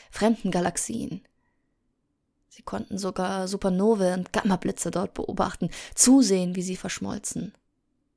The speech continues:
Der Himmel muss gefüllt gewesen sein mit weit entfernten Lichtern, mit Botschaften anderer Welten. Doch nun liegt zwischen dieser vereinheitlichten Riesengalaxie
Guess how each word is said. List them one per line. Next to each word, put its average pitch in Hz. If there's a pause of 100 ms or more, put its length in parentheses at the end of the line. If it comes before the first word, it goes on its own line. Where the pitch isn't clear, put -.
(1000)
Der 175
Himmel 214
muss 196
gefüllt 202
gewesen 190
sein 185
mit 185
weit 160
entfernten 170
Lichtern, - (880)
mit 180
Botschaften 175
anderer 170
Welten. - (1400)
Doch 202
nun 226 (340)
liegt 214
zwischen 220
dieser 202
vereinheitlichten 180
Riesengalaxie 180